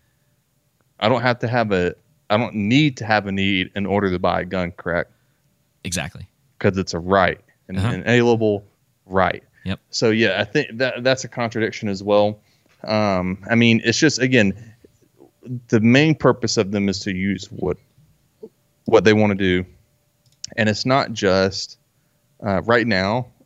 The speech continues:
Speaker 1: you know, we're talking and you hear it in every episode. Uh, not that we don't talk about Republicans and bash on them, but, uh, you know, it seems like the, our primary
Speaker 2: Well
Speaker 1: focus and, and what we've been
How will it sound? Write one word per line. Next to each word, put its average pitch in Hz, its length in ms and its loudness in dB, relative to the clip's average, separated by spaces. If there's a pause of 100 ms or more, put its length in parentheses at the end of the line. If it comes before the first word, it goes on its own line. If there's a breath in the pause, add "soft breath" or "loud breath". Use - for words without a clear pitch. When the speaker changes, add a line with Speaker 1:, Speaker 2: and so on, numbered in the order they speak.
(120)
Speaker 1:
you 110 180 -4
know, 95 100 0
we're 95 140 0
talking 90 480 0
and 92 100 -2
you 92 220 -4
hear 98 260 4
it 90 160 4 (240 soft breath)
in 101 120 0
every 95 200 4
episode. 90 520 -2 (320)
Uh, 90 260 -6 (220)
not 139 220 0
that 123 100 4
we 104 80 2
don't 98 240 0
talk 101 140 0
about 92 160 0
Republicans 92 580 -4
and 87 100 -4
bash 90 280 0
on 82 140 -8
them, 104 380 2
but, 92 280 2 (240 soft breath)
uh, 104 140 2 (460)
you 110 120 2
know, 98 80 2
it 90 60 2
seems 135 260 -2
like 104 300 0
the, - 140 -6 (100)
our 101 180 2
primary 95 340 0
Speaker 2:
Well 90 60 -4 (160)
Speaker 1:
focus 90 340 -6
and, 87 200 -10
and 95 100 -4
what 90 100 2
we've 87 120 0
been 85 160 -4